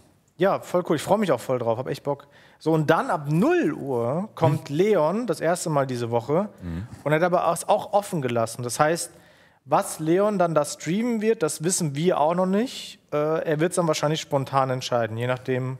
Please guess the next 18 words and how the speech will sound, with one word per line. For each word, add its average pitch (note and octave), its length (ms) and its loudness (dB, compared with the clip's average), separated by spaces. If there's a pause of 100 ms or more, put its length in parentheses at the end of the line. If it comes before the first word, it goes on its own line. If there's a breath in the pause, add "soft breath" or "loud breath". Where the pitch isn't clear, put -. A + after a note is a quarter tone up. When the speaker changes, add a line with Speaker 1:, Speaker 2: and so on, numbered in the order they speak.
Speaker 2:
Leon F#2 180 0
ist F#2+ 140 -4
gerade G2+ 200 2
auch G2+ 140 0
echt - 260 -4
durch F#2+ 240 0
nach E2 140 -6
der D#2+ 140 -6
Woche. D#2+ 280 -10
Speaker 1:
Ja, B2+ 120 2
ja, C3 60 2
Speaker 2:
Also - 60 2
Speaker 1:
der C#3 80 2
hat F3 80 2
Speaker 2:
der G3+ 140 6
Speaker 1:
heute G3+ 160 2
Speaker 2:
hat F3+ 120 -2
so D3 80 4